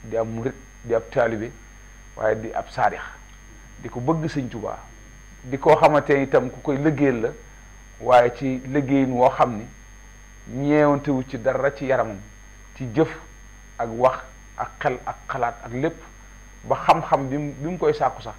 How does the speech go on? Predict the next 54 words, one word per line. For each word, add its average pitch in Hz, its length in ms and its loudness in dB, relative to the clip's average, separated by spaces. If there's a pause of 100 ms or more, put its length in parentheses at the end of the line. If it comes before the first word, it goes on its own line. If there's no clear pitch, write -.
(420)
xam-xam 143 360 0
bu 131 80 -4 (120)
jëriñ 165 200 4 (120)
mbindeef 147 360 0
yi 117 100 -12
ci 131 80 -12
Sëñ 123 200 -10
Tuubaa 110 240 -2
la 110 80 -4
doon 104 160 -8
sàkku. - 240 -8 (520)
Moo 120 120 -4
ko 131 100 -10
taxoon 120 340 -6
a 110 120 -10
dugg 117 280 -8
ci - 100 -16 (100)
jàngi 123 240 -4
alxuraan, 113 400 -2 (720)
moo 120 160 -2
ko 123 120 -6
taxoon 123 340 -6
a 117 120 -4
jàng 120 320 0
téere 117 260 -4
xam-xam 120 420 -6
yi, 110 100 -12 (480)
moo 113 120 -8
ko 123 100 -8
taxoon 120 340 -10
a 117 120 -8
jàng 113 240 -4 (100)
téere 113 200 -6
yi 110 180 -10
ila 113 240 -8
axir 107 260 -14
yi, 107 80 -12
ba 117 120 -8
tey 120 260 -4 (500)
bu 123 100 -6
téewee 131 320 0
kaddu 107 380 2
mën 117 140 -6
a 117 60 -2
leeral, 110 340 0
mën 113 180 -8
a 110 40 -4
wax 110 200 -2
loo 110 140 -6
xam 113 280 -4
ne 107 180 -8
ci 120 80 -14 (160)
yoon 127 240 4
wi 104 140 -10